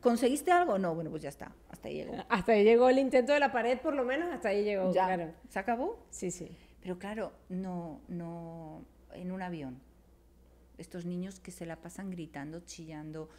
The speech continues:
Speaker 1: pegando saltos, dándole patadas al asiento de delante. Eh, una, un, un viaje en avión con este tipo de niños son diez horas de, de,
Speaker 2: Es
Speaker 1: de
Speaker 2: una pesadilla.
Speaker 1: Es una pesadilla.
Speaker 2: Sí.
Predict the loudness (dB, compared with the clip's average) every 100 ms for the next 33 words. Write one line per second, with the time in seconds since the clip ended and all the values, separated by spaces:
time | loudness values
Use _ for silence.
0 | -20 -14 -10 -8 -8 -10 -8 -8 -8 -12
1 | -10 -10 -8 -8 -10 -10 -8 -8 -8 -10
2 | -12 -12 -14 -14 -10 -6 -6 -8 -10 -10
3 | -10 -8 -8 -8 -14 -20 -20 -20 -14 -8
4 | -8 -8 -6 -2 -2 -2 -8 -14 -8 -6
5 | -6 -4 -2 0 -2 -2 -4 -6 -6 -8
6 | -8 -10 -10 -10 -8 -8 -8 -8 -8 -10
7 | -14 _ _ _ _ -12 -10 -10 -10 -10
8 | -10 -12 -16 -18 -16 -14 -14 -12 -6 -4
9 | -4 -6 -6 -6 -6 -10 -14 -8 -8 -8
10 | -12 -8 -6 -4 -6 -10 -18 -20